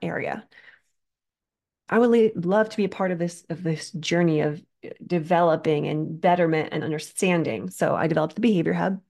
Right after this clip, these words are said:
to work with families, also to work with schools around coaching and training people how to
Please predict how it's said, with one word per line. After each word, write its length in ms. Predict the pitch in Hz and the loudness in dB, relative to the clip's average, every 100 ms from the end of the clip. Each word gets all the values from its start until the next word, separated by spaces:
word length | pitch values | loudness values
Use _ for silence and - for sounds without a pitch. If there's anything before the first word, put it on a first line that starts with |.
| - | -6
to 120 | 175 | -2
work 140 | 156 | -2
with 120 | 190 | -2
families, 520 | - 151 165 214 - _ _ _ | -2 0 0 -2 -8 _ _ _
also 260 | 147 156 185 | -4 0 -2
to 280 | 185 190 190 | -2 -2 -2
work 200 | 180 180 | 0 -2
with 80 | 220 | -2
schools 440 | - 165 185 - _ _ _ _ _ - _ | 0 -2 -2 -8 _ _ _ _ _ -20 _
around 300 | 170 170 160 | 0 2 2
coaching 420 | 170 170 170 175 170 | 2 -2 0 0 0
and 100 | 175 | 0
training 320 | 170 165 170 | 0 0 0
people 320 | 170 160 156 | -2 -2 -2
how 300 | 165 151 151 | -2 -4 -4
to 540 | 151 170 156 151 156 | -4 -2 0 0 -2